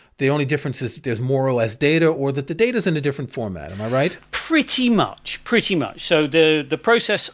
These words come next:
Speaker 2: of slicing time up lengthwise,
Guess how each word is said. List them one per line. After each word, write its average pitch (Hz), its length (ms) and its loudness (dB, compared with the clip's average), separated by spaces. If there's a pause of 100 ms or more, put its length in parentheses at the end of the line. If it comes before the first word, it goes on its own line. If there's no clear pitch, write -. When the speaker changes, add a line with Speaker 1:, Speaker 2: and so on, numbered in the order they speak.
Speaker 2:
of 151 400 2 (420)
slicing 214 460 2
time 165 340 0
up 123 140 -6
lengthwise, 160 640 0